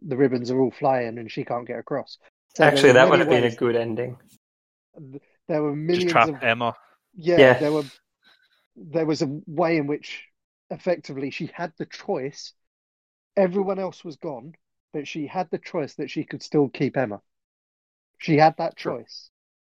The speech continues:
Speaker 1: And she cho-, and this is why I said about the human side to her, because of, for the most part, you don't really see a human side to her. But the human side to her at that point was, was almost of,
Speaker 3: I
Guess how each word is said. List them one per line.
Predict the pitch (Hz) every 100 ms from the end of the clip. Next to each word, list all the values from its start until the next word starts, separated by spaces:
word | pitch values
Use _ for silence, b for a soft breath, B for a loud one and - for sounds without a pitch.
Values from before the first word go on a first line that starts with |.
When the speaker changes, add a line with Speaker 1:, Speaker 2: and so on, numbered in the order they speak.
| _ 160
Speaker 1:
And | 139
she | - 156
cho-, | - - 180 -
and | 160 160
this | 180 208
is | 156
why | 175
I | 165
said | - 147
about | 143 147
the | 135
human | - 165 151 113
side | - 117 113
to | -
her, | 110 110 131 _ _ _ _ 196
because | 139 175 151
of, | -
for | 180
the | 180
most | 208 - -
part, | 120
you | 131
don't | 147 190 180
really | 151
see | - 170
a | 123
human | 131 113 107
side | - 117 -
to | 123
her. | 123 _ _ _ -
But | 143
the | 143
human | 180 180 160
side | - 151 -
to | 170
her | 147
at | 135 156
that | 156 -
point | 156 127 123
was, | 143 120 - - _ _ _ _ _ _ _ - -
was | 156 147 135
almost | 165 160 151 - -
of, | 147 131 - - _ _ _ _ _ _ _ _ _ _
Speaker 3:
I | -